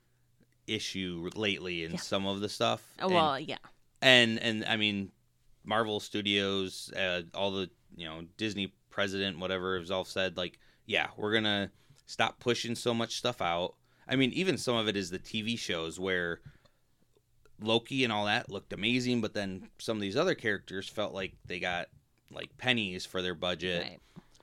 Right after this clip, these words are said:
Speaker 1: Let's, let's have an even keel of let's make it all feel superhero real.
Speaker 2: Right.
Speaker 1: And again, if that's the reason why she got let go, okay, like, not being good in charge of it. I've heard,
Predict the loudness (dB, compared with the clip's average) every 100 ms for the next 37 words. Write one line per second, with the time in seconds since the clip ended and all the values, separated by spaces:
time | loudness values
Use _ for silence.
0 | -14 -10 -10 -10 -6 -4 -4 -2 0 0
1 | -2 -2 -2 -2 -6 0 0 2 0 -2
2 | -4 -4 -6 -2 -2 0 -4 -10 -8 -4
3 | -2 -4 -6 -12 -20 -14 -10 -6 -6 -2
4 | 0 0 -2 0 0 0 -4 -2 -2 -2
5 | -4 -10 -8 4 4 6 2 2 -4 -2
6 | -2 -4 -4 -4 -2 -2 -2 -2 -2 -2
7 | -2 -2 0 -2 0 2 2 0 _ _
8 | _ _ _ -6 -2 2 2 2 -8 -12
9 | -4 -2 -4 -8 -2 -2 0 -2 -2 -4
10 | -4 -2 0 -2 -2 0 0 0 -4 -2
11 | -2 -2 -2 2 0 -2